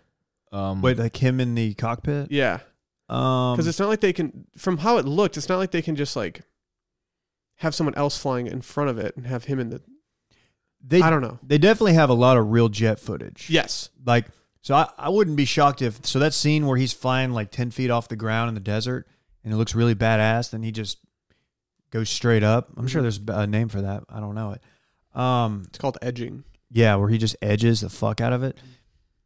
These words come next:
Speaker 2: I bet that's real.
Speaker 3: Yeah, I, I'm not gonna doubt anything's, I'm not gonna doubt that anything's real when it comes to, like, the badass shit that is from a distance, that they're taping from a
Speaker 2: Yeah.
Speaker 3: distance.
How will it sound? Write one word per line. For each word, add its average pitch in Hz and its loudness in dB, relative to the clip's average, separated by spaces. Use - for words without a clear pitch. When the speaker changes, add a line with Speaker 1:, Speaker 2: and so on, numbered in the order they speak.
Speaker 2:
I 123 -2
bet 143 4
that's 123 0
real. 76 -10
Speaker 3:
Yeah, 131 -12
I, - -6
I'm 190 4
not 262 4
gonna 254 2
doubt 175 4
anything's, 160 0
I'm 165 -2
not 208 2
gonna 208 0
doubt 135 0
that 131 -4
anything's 131 -4
real 123 -4
when 131 -4
it - -10
comes 127 -10
to, 127 -10
like, 101 -8
the 135 -10
badass 123 -4
shit 156 -6
that 127 -6
is 123 -8
from 117 -10
a 143 -18
distance, 117 -8
that - -12
they're 127 -8
taping 127 -8
from 117 -10
a - -4
Speaker 2:
Yeah. 98 -4
Speaker 3:
distance. - -10